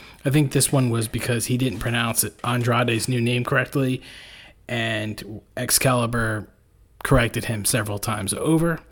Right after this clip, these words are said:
Um, Q T, uh, got the pin here after Ogogo K O'd, uh, Cody.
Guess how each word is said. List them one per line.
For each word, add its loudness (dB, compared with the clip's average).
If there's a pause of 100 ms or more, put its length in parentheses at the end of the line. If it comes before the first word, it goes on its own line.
(640)
Um, 6 (2000)
Q 4
T, 4
uh, 0
got 4
the -2
pin 2
here 0
after 0
Ogogo 4
K 2
O'd, 0 (160)
uh, -6
Cody. 2